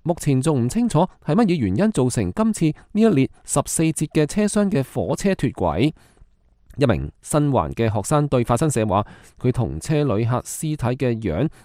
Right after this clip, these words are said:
會長時間困擾佢，令佢內心充滿恐懼。印度有世界上最大嘅鐵路網絡之一，但係營運資金缺乏，人員傷亡事故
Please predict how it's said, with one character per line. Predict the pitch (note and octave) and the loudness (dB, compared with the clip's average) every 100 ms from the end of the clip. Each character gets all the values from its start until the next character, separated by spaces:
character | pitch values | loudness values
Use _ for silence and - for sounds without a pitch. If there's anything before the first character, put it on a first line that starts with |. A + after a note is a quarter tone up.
| - | -6
會 | A2 | -2
長 | D3 - A2+ F#2 | -2 -2 -2 -2
時 | - F#2+ | -4 -6
間 | - C3+ C#3 - _ | -2 -2 -2 -6 _
困 | - E3+ D#3 | -6 -2 0
擾 | B2+ C#3 | 0 -2
佢， | - A2 A2 - - | 0 -2 -2 -10 -8
令 | D3 D3 | -4 0
佢 | D3+ | 2
內 | D3+ C3 | 2 2
心 | B2+ A3 | 0 -2
充 | A3 G#3+ | -2 0
滿 | C#3 | 0
恐 | G2 F2 G#2+ | 0 -2 -2
懼。 | G2+ E2+ D2+ - _ - - - _ | 0 -2 -4 -10 _ -20 -20 -20 _
印 | - G2 F#2 | -6 -2 -2
度 | F#2 E2+ | 0 0
有 | E2+ F2 | 0 -2
世 | F#2 G2+ | -2 -2
界 | F#2+ | -2
上 | F#2+ F2+ | -2 -4
最 | G2 F#2+ | -4 -4
大 | - E2 | -4 -6
嘅 | F#2+ F#2 | -4 -4
鐵 | A2 | -4
路 | E2+ E2 | -4 -4
網 | D#2 F#2 | -4 -4
絡 | F#2 | -4
之 | - A#2+ | -4 0
一， | B2 - - - - | 0 -2 -20 -20 -2
但 | D#3+ D#3+ | 0 2
係 | D3+ D3+ - - _ - | 2 0 -4 -20 _ -2
營 | C3+ B2 B2+ | 0 2 2
運 | C#3+ D3 | 0 0
資 | - A#3+ | 0 2
金 | B3+ | 2
缺 | A3+ E3 | 2 0
乏， | - C3 _ _ | 0 -4 _ _
人 | B2+ G#2 F#2 | -2 0 0
員 | F#2 | -2
傷 | F#2 - G#3+ F#3 | -4 0 2 2
亡 | F#2 D#2+ | -2 -4
事 | - | -4
故 | A#2+ C#3 C#3 | -2 0 -2